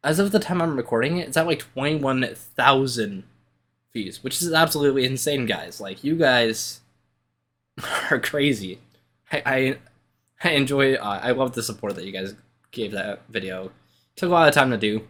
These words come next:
because I had to also get, like, I think I took, like, a total of eleven hours of recording literally every Mario Kart track ever for that video. Um, so I'm glad that that video ended up paying off. And we finally hit five hundred subs.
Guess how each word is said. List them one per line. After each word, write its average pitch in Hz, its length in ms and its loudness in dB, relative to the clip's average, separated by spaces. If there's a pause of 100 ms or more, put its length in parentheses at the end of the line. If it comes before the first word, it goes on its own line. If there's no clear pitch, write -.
because 101 260 -4
I 95 60 -6
had 131 80 4
to 127 80 2
also 117 240 0
get, 107 180 2
like, 95 220 -6 (400)
I 143 80 -2
think 190 120 2
I 180 60 4
took, 170 220 0
like, 147 160 2
a 117 80 -8
total 127 400 0
of 110 80 -2
eleven 123 400 2
hours 101 580 -6
of 98 240 -8
recording 113 500 -2
literally 127 460 2
every 123 320 0
Mario 113 320 -2
Kart 104 160 0
track 104 320 -2
ever 101 380 -6 (520)
for 147 140 0
that 117 160 2
video. 110 320 -2 (320)
Um, 90 260 -10
so 92 200 -14
I'm 110 160 -10
glad 139 160 2
that 135 180 4
that 113 160 2
video 107 220 -2
ended 113 160 -4
up 110 80 -6
paying 110 200 -6
off. 101 300 -10 (2750)
And 127 460 -2
we 127 140 0
finally 160 300 4
hit 156 120 6
five 151 140 4
hundred 151 240 -2
subs. 151 340 0